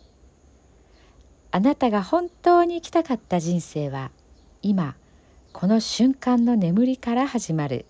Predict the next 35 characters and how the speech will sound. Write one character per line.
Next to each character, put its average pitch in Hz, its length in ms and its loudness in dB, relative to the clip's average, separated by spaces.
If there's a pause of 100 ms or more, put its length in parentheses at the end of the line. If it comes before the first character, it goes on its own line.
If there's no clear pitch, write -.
(1800)
あ 170 120 -2
な 220 160 2
た 202 140 -2
に 175 160 0
は 151 240 -4 (360)
無 165 120 -4
限 302 320 2
の 320 140 0
可 165 200 -8
能 254 180 2
性 247 300 -2
が 233 260 -4
あ 196 100 -2
る。 180 140 -2 (1200)
あ 190 100 -2
な 220 140 2
た 202 140 -2
に 185 140 0
は 165 240 -2 (480)
無 175 100 0
限 302 300 4
の 294 140 2
才 240 380 -2
能 339 260 -2
が 311 240 -4
あ 196 140 -2
る。 160 160 -4 (1500)
あ 147 60 -8
な 208 140 0
た 170 140 -4
は 135 140 -6
ま 165 160 -2
だ 185 140 -2
ま 165 160 -2
だ 208 180 -4